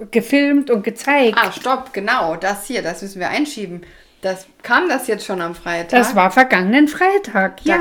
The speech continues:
Speaker 2: kam wohl eine Sendung zur Primetime nur über ihn.
Speaker 1: Nur über ihn.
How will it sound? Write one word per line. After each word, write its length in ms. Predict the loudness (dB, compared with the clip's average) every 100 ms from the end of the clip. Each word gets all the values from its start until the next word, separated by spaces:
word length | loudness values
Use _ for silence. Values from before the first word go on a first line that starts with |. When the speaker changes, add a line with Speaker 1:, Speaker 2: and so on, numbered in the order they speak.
| 2
Speaker 2:
kam 340 | 2 2 0 -6 _ -20 -20
wohl 200 | -8 -4
eine 300 | -2 -2 -2
Sendung 480 | -2 0 0 2 0
zur 240 | -4 -8 -8
Primetime 600 | -2 0 0 -2 -4 -2
nur 440 | -2 0 0 0
über 440 | 0 0 4 2 6
ihn. 200 | 10 12
Speaker 1:
Nur 260 | 12 10
über 380 | 6 4 6 4 4
ihn. 480 | 6 8 8 4